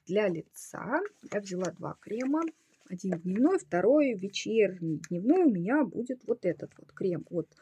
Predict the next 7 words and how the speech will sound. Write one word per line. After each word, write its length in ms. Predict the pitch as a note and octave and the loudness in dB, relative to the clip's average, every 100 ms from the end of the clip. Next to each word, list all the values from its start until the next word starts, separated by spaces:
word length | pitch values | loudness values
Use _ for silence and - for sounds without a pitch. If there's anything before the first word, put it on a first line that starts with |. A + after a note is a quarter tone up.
| - - - _ | -20 -18 -20 _
марки 420 | - F#3+ F#3+ - | -6 0 0 0
Профессор 600 | - F#3+ F#3 F#3 F#3 F3 | -6 -2 0 0 0 -4
Skin 380 | F#3 - - G3+ | -6 -10 -4 -4
Good. 760 | F#3 G3+ D4+ G4 - C#4 C4 B3 - - _ | -2 4 8 8 4 0 2 0 -2 -20 _
Крем 280 | - A3+ G3 | 6 6 6
для 220 | F3+ F3+ | 4 2
проблемной 680 | - F#3 F3+ G3+ F#3 E3+ E3 | 2 -2 0 2 2 0 -6